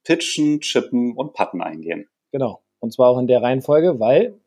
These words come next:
Speaker 2: der Pitch ist ja der längere Schlag als der Chip. Und dementsprechend auch als der Putt.
Speaker 1: Genau, dann fangen wir einfach mal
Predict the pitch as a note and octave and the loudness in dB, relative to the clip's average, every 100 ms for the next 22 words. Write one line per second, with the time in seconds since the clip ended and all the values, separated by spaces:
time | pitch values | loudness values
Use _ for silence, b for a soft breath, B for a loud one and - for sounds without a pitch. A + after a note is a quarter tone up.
0 | - A2+ - C3 C3 - B2+ B2 A#2+ B2 | -6 -4 -2 -2 -2 0 2 4 4 2
1 | A#2 - A2+ A2+ - A#2+ C3+ B2+ B2 - | 0 -2 -2 -2 -2 -4 -2 -2 -2 -6
2 | _ _ _ _ _ _ _ _ C#3+ B2+ | _ _ _ _ _ _ _ _ 0 2
3 | - - B2 A2+ - A2 G#2 G2+ G2+ G#2 | 0 -4 -2 -2 -6 -4 -2 -2 -2 -6
4 | F#2+ - _ _ _ _ _ _ _ _ | -8 -14 _ _ _ _ _ _ _ _
5 | _ _ _ _ _ _ _ _ _ D3 | _ _ _ _ _ _ _ _ _ 0
6 | D3 G2+ G2+ A2+ A2 A2+ A2+ B2+ - A#2 | 0 0 -2 0 2 0 0 -6 -2 -2
7 | A#2+ | -2